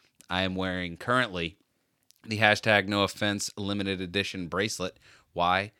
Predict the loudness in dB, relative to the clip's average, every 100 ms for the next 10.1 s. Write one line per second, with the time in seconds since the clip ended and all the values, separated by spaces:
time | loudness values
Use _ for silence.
0 | _ _ -12 -10 -8 -2 0 0 -2 -4
1 | -6 -10 _ _ -10 -8 -8 -8 -10 -14
2 | -14 -16 _ _ _ -10 -4 0 0 2
3 | 2 0 -4 _ _ -10 -2 0 -2 -4
4 | -8 -8 -12 -20 -20 -20 -20 -8 2 4
5 | 4 4 0 2 2 4 4 2 0 4
6 | 8 8 6 4 2 2 0 -2 -2 -2
7 | -2 -4 -4 -2 0 2 0 -4 -2 2
8 | 2 2 0 0 2 2 0 -2 -2 0
9 | -2 -2 0 0 0 -4 0 0 0 -2
10 | -6